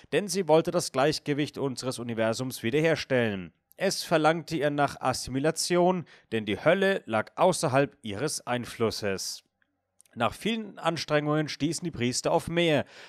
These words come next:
als sie sich je erträumt hatten. Sie erfuhren die wahre Natur der dämonischen Energie und fanden heraus, wie sie diejenigen stärken könnte, die sie kontrollieren konnten. Mit der Energie in den Adern unseres missgestalteten Feindes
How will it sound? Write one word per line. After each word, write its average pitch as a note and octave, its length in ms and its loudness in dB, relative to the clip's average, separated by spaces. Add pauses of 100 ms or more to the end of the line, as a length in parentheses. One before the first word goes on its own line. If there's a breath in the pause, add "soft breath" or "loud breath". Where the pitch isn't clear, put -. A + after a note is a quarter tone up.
(140)
als B2+ 240 -2
sie C3 80 -4
sich A#2+ 260 -6
je G#2 140 -2
erträumt B2+ 480 4
hatten. G#2 360 -2 (360 loud breath)
Sie G#3 240 -4
erfuhren F3+ 560 2
die A2 220 -2
wahre D#3+ 340 4
Natur D3 460 0
der B2+ 100 -2
dämonischen B2+ 560 0
Energie D3 480 0
und F#3 240 -4
fanden E3 380 0
heraus, B2+ 560 2
wie A#2 120 0
sie A2 240 -6
diejenigen E3+ 560 -4
stärken C3 560 0
könnte, B2+ 560 -2 (300 loud breath)
die A#2 140 0
sie B2+ 240 -4
kontrollieren D#3 640 0
konnten. G#2+ 560 -2 (400 loud breath)
Mit G#2+ 180 0
der A#2+ 100 2
Energie A2 500 -6
in G#3+ 60 -6
den G3 140 -2
Adern D3+ 380 0
unseres B2+ 500 -4
missgestalteten C#3+ 920 0
Feindes C#3 680 0